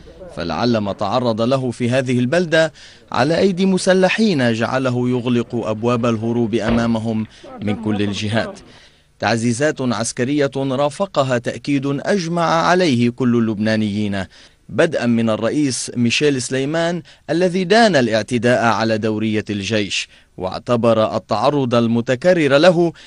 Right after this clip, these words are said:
مسا بهيبة الدولة، داعيا قيادة الجيش إلى عدم التهاون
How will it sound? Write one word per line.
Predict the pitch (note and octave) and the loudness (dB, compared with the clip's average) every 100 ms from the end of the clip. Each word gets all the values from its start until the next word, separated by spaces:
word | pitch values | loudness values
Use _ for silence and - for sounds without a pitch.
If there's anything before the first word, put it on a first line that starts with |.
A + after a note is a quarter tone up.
| - | -10
مسا | D3+ A3+ - F3 | -2 -2 0 0
بهيبة | D3 A#2+ A#2 A#2 A2 A2+ | 2 2 2 0 -2 -4
الدولة، | G2+ A2 G#2 G2 F#2 _ _ _ | -2 0 0 -2 -4 _ _ _
داعيا | E2 A2 G#2 G#2+ | 0 2 2 0
قيادة | G#2 - A2+ A#2 A2+ A2+ | -2 -2 0 2 0 0
الجيش | G#2+ G2+ C#3 D3+ - | -2 -2 -2 -2 -2
إلى | C3+ C#3 D3 D3 | -2 -2 0 0
عدم | D#3 G3+ E3 C3 | 0 0 0 0
التهاون | B2 B2+ C#3 D#3+ D#3+ D#3+ D3+ | -2 -2 2 2 2 -2 -2